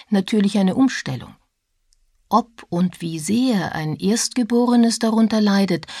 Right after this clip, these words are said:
plötzlich nicht mehr das einzige Kind zu sein, scheint, wie gesagt, eher davon abzuhängen, in welchem Alter das Geschwisterchen kommt, wie gut die Familie das erste Kind in dieser Zeit unterstützen kann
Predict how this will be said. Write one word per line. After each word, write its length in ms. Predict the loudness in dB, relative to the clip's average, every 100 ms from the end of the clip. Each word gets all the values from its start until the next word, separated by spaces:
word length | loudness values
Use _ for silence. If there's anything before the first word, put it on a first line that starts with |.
| -18 _
plötzlich 420 | -6 -6 -6 -4
nicht 260 | 0 0 -2
mehr 80 | -6
das 300 | -6 -10 -8
einzige 480 | 0 0 2 -2 -2
Kind 240 | 0 0
zu 180 | 0 -2
sein, 340 | 0 2 2 0 -10 -12
scheint, 480 | -2 4 4 2 -8 _
wie 140 | 0
gesagt, 440 | 0 0 -2 -2 -12 -18 -18 -10
eher 300 | 0 0 0
davon 340 | -2 -4 -4 -4
abzuhängen, 800 | -6 -4 -2 2 4 4 2 -2 -2
in 180 | 0
welchem 380 | 2 -2 0 -2
Alter 360 | 0 -2 0 -4
das 200 | -6 -6
Geschwisterchen 680 | -6 -6 -6 -6 -6 -6 -8
kommt, 400 | -12 -16 -20 -20 _ _ _ _ _
wie 120 | -14
gut 360 | -2 -2 -2 -6
die 80 |
Familie 680 | -8 -6 -2 2 2 2 0
das 280 | 0 -2 -4 -6
erste 380 | -4 -4 -4 -6
Kind 420 | -8 -2 0 2
in 180 | 0 -2
dieser 320 | -2 -4 -4
Zeit 380 | -6 -4 -4 -4
unterstützen 640 | -6 -6 -6 -6 -4 -2 -2
kann 260 | 0 0